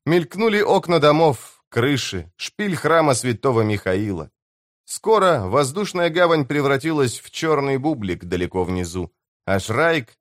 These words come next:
стал крохотной точкой, и только зеленые глаза его светились на краю пирса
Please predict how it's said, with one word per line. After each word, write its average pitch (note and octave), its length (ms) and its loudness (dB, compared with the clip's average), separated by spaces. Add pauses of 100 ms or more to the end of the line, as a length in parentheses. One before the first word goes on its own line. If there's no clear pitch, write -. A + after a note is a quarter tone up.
(220)
стал G#3 300 0
крохотной G3 600 0
точкой, C#3+ 720 -6 (220)
и F2 120 -8
только E3+ 420 -2
зеленые C#3 440 0
глаза A#2 460 2
его G2+ 180 2
светились G2+ 580 -4
на G2+ 120 -2
краю F#2 320 -2
пирса A#2 520 -6